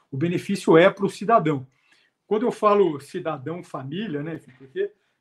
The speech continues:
é isso, o cidadão, ele tá acolhido na conta terapêutica, nesse momento que ele se encontra nessa situação, é, as suas necessidades mais básicas, pelo menos ali, né, de,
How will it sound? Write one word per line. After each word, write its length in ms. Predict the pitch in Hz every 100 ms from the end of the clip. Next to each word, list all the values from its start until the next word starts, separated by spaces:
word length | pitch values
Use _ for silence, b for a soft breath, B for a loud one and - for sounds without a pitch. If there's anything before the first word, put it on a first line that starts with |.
| _ _ -
é 100 | 233
isso, 280 | 208 135 127
o 40 |
cidadão, 420 | 160 160 147 160
ele 120 | 196
tá 140 | 202 185
acolhido 460 | - 185 160 202
na 40 | 165
conta 180 | 170 156
terapêutica, 580 | 165 - 175 214 - _ _ _ _ _ _ _ _ -
nesse 300 | 151 175 196
momento 580 | 185 156 190 220 139 - _ _ _ _ _ _ _ _ _ _
que 60 |
ele 100 | 165
se 180 | - -
encontra 600 | 170 - 175 202 220 170
nessa 260 | 151 151 151
situação, 580 | - 143 - 208 196 - _ _ _ _
é, 100 | 143
as 120 | 143
suas 180 | - 180
necessidades 640 | 180 - 196 170 151 175 147
mais 180 | 185
básicas, 600 | 135 156 190 202 - 147
pelo 240 | - 151 143
menos 320 | 170 175 139
ali, 220 | 139 185
né, 100 | 170
de, 260 | 143 147